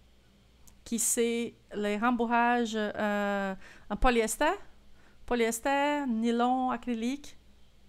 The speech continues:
c'est ça. Euh, est-ce que j'ai répondu à ta question, Micheline ? C'était ça que tu voulais savoir ? Pour la lavande,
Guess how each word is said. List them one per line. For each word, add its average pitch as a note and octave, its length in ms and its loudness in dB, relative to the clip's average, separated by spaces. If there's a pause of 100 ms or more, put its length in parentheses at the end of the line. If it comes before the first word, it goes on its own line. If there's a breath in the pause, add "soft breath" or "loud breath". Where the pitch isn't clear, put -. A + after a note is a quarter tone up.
c'est - 180 -4
ça. - 280 -4 (920 loud breath)
Euh, A#3 480 6
est-ce - 140 -2
que C#4 60 -4
j'ai C4+ 100 0
répondu C4 340 -2
à - 20 -6
ta B3 100 -4
question, A3+ 400 -4 (340)
Micheline ? A3 540 -6 (120)
C'était A3 300 -6
ça A#3+ 180 -4
que A#3+ 80 -18
tu - 120 -8
voulais A3 240 -4
savoir ? A3+ 380 -2 (1700 loud breath)
Pour G4 160 10
la F#4 120 10
lavande, D#4 540 6